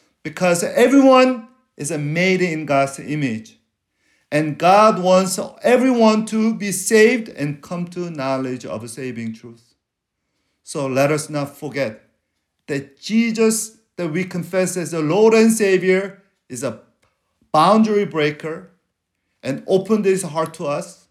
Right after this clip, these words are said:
the Gentile, so the unclean people. Now let's see what happened in Decapolis.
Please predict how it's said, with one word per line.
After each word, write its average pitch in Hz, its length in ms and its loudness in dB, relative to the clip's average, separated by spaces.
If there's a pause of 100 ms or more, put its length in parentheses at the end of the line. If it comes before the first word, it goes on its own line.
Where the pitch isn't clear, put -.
(580)
the 117 100 -6
Gentile, 117 680 -10 (480)
so - 180 -20 (220)
the - 200 -12
unclean 135 600 -8
people. - 360 -20 (680)
Now 180 220 0
let's 202 260 0
see 190 240 0
what 165 260 -6
happened 156 380 -2
in 127 160 -8
Decapolis. 110 800 -14